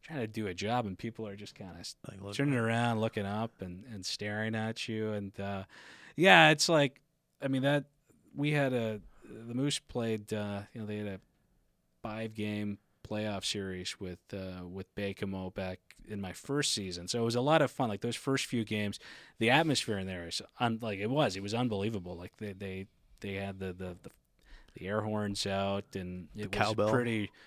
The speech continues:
Speaker 1: pretty raucous. But I remember by, by game five, the Moose went up, they took a lead, and,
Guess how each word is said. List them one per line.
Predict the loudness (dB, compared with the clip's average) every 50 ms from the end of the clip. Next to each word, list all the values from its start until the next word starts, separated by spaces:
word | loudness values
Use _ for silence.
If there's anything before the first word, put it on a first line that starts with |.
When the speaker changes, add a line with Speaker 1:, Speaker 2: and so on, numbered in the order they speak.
| -20 -20 -20 _ -10 -4
Speaker 1:
pretty | -2 0 0 0 0
raucous. | 0 0 2 2 2 2 0 -2 -2 -2 -2 -4 -6 -4
But | -4 -2 -2 -2 -4 -8 _ _ _ _ _ _ _ _ _ _ _ _ -20 -20 -18
I | -18 -14 -12
remember | -10 -6 -4 -4 -4
by, | -2 0 0 0 0 -2 -6 -12 -14
by | -12 -12 -12
game | -10 -8 -6 -4 -2 -4 -4
five, | -4 -4 -4 -4 -4 -4 -4 -6
the | -6
Moose | -4 -2 -2 0 0 0 -2 -2
went | -4 -4 -4
up, | -4 -6 -6
they | -8 -6
took | -4 -2 -4 -2 -2
a | -4
lead, | -6 -4 -4 -4 -4 -2 -4 -4 -6 -8 -8 -10
and, | -8 -8 -6 -6 -6 -8 -10 -12